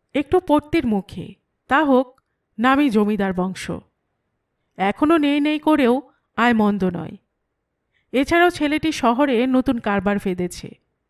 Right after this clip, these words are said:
চামড়ার ব্যবসা। একবার দাঁড়িয়ে গেলে আর দেখতে হবে না। গয়নায় মেয়ের চামড়া দেখা যাবে না।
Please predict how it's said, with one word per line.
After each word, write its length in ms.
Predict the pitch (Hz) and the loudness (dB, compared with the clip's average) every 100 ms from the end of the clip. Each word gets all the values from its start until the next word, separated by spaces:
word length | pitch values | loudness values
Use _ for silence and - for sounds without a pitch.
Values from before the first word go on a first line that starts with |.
| _ _ | _ _
চামড়ার 460 | - 240 247 311 277 | 0 0 4 4 4
ব্যবসা। 460 | 180 - - - - _ _ _ _ _ _ _ - | 0 -4 -12 -14 -18 _ _ _ _ _ _ _ -6
একবার 320 | 202 202 220 | -2 -2 -2
দাঁড়িয়ে 360 | 196 202 247 254 | -2 0 0 0
গেলে 400 | 294 254 202 240 _ - | 0 0 -2 -6 _ -4
আর 120 | 208 | -4
দেখতে 360 | 180 202 - 196 | -2 -4 -2 -4
হবে 280 | 185 175 | -4 -6
না। 220 | 175 185 196 _ _ _ _ _ _ _ _ _ _ 208 | -8 -12 -18 _ _ _ _ _ _ _ _ _ _ -4
গয়নায় 580 | 196 202 202 233 311 | 0 0 0 0 2
মেয়ের 220 | 302 320 320 | 2 0 0
চামড়া 420 | 262 247 240 262 | 0 2 2 0
দেখা 280 | 214 202 202 | -2 -4 -4
যাবে 300 | 190 180 180 | -4 -4 -6
না। 220 | 160 | -10